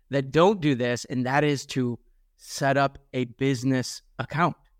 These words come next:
and fl-, funnel the money not from the closing table right to your personal account,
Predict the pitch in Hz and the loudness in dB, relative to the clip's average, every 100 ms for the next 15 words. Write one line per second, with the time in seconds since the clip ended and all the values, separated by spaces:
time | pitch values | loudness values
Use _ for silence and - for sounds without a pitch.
0 | _ _ _ _ _ _ _ _ _ _ | _ _ _ _ _ _ _ _ _ _
1 | _ - 147 131 - 156 151 - - 165 | _ -4 -2 -2 -4 -2 0 -2 0 2
2 | 202 220 156 135 139 151 139 127 127 131 | 2 2 2 2 2 2 0 0 0 0
3 | 175 247 - 160 143 139 - 165 160 147 | 2 0 -4 -2 0 -2 -2 0 0 2
4 | 147 151 143 127 127 123 143 147 151 131 | 0 0 0 0 -2 0 0 2 2 2
5 | 113 127 113 123 113 113 107 107 | 2 -2 -2 -2 -2 -4 -6 -6